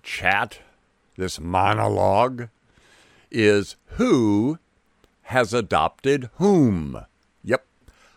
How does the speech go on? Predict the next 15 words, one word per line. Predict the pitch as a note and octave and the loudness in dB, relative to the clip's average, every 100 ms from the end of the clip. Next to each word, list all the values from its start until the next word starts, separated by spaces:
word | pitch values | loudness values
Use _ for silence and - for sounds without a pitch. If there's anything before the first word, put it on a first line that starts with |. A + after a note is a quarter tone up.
| _ | _
Who | - E3 A3+ A#2 G#2+ C#3 D3 _ | -2 0 2 2 0 -2 -6 _
has | - A#2 B2 | -8 -6 -4
adopted | D3+ F2+ C2+ C2 - E2+ D#2+ - _ _ _ | -8 -6 -6 -6 -6 -4 -4 -8 _ _ _
whom? | A#2 A#2 F2 C#2+ A1+ G1+ G1+ _ _ _ _ _ _ _ _ _ _ _ _ _ _ _ _ - | -4 -2 -2 -6 -10 -16 -20 _ _ _ _ _ _ _ _ _ _ _ _ _ _ _ _ -12
Why | G2+ G#2 | -4 -2
would | G2 F2 | -2 -2
I | D#2+ | -2
say | D#2 E2+ D#2+ | -4 -4 -4
that? | C2+ C2 - | -4 -6 -2
Well, | G2 C#3+ G3+ - _ _ _ _ _ _ _ _ _ _ _ _ _ _ _ _ _ - _ | 0 2 0 -8 _ _ _ _ _ _ _ _ _ _ _ _ _ _ _ _ _ -20 _
so | - - F3 A3 | -12 -4 0 0
many | F3 F3+ E3+ | 0 -2 -2
people | - D#3+ D3+ C#3+ | 0 -2 0 0
are | B2+ A2+ | 0 0
struggling | - - - F3 A3+ C#3 G2+ E2 E2+ A2+ D#3 | -6 -14 0 4 4 4 2 2 -2 -2 -4